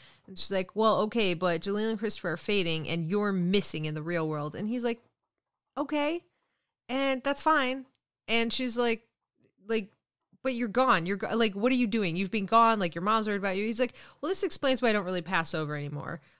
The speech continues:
I, like, kind of dream sometimes in Everworld, and then sometimes I'm, like, a weird ghost spirit when I go back, and I can, like, talk and move around, but no one can see or hear me, including my mom." And April's like, "What the fuck, David? Why wouldn't you say anything?" Like, blah, blah, blah. And David's like,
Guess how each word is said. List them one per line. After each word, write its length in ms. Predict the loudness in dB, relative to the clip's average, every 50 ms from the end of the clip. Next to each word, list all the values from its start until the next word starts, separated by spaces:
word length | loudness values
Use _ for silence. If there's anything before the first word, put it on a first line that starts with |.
| _ _ 2
I, 120 | 2 4
like, 180 | 4 4 0 0
kind 220 | 2 2 2 2
of 100 | 2 0
dream 300 | 0 0 -2 0 0 -2
sometimes 520 | -2 -2 -4 -4 -4 -4 -2 -2 -2 -2 -2
in 120 | -2 -2
Everworld, 360 | 0 0 0 2 2 2 0
and 100 | 0 -2
then 120 | -2 -2 -2
sometimes 580 | -2 -2 -2 0 0 0 0 0 2 0 0 0
I'm, 120 | -2 0
like, 160 | -2 -2 -2
a 60 | -4 -4
weird 320 | -4 -2 -4 -4 -4 -4
ghost 280 | -2 -2 -2 -2 -2 -4
spirit 360 | -4 -4 -4 -2 -2 -2 -4
when 100 | -4 -4
I 60 | -4
go 200 | -4 -4 -4 -2
back, 320 | -2 -2 -2 -2 -4 -6
and 80 | -6 -8
I 60 | -8
can, 120 | -6 -6 -8
like, 200 | -8 -8 -10 -8
talk 320 | -2 0 0 0 0 -2
and 100 | -4 -4
move 220 | -4 -4 -4 -4
around, 300 | -4 -2 -2 -2 -2 -2
but 100 | -4 -4
no 120 | -4 -4 -4
one 80 | -4 -6
can 160 | -8 -8 -8
see 240 | -6 -6 -4 -4 -4
or 80 | -6
hear 260 | -6 -8 -6 -6 -4 -4
me, 140 | -2 -4
including 360 | -4 -6 -6 -6 -6 -4 -4 -4
my 140 | -4 -4
mom." 420 | -4 -4 -4 -4 -2 -4 -4 -6 -8 _ _ _ _ _ _ _ _ -6
And 160 | -2 0 2
April's 260 | 2 2 0 -2 -2
like, 160 | -2 -4 -4 -8 -16 -20 -20 -20 -20 -20 _ _
"What 160 | -4 -2 0 0
the 100 | -2 -2 -4 -2 2
fuck, 280 | 2 2 2 2 -8 -20 _ _ _ 0
David? 440 | 2 2 4 4 4 4 4 4 6
Why 200 | 6 6 6 6
wouldn't 280 | 6 4 4 2 0 0
you 80 | 0
say 240 | 2 2 4 6 6 6 6 6 4
anything?" 260 | 4 2 2 2 4
Like, 220 | 4 2 2 4
blah, 260 | 4 6 6 6 6
blah, 20 | 6
blah. 240 | 6 6 6 6 6
And 140 | 4 2 2
David's 300 | 2 0 0 0 0 2
like, 200 | 0 0 0 -2